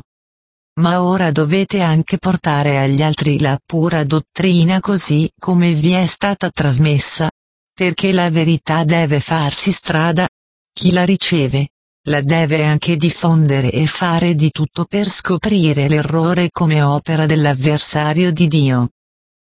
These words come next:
E troverete anche sostegno in ogni modo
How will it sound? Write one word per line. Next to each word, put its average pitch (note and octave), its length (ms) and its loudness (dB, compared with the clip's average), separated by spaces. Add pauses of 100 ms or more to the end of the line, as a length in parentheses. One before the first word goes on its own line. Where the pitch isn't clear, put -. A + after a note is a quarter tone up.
(120)
E G#3 120 -4
troverete D#3 760 0
anche C#3 340 0
sostegno E3 760 0
in D3+ 180 2
ogni E3 320 2
modo D3 520 2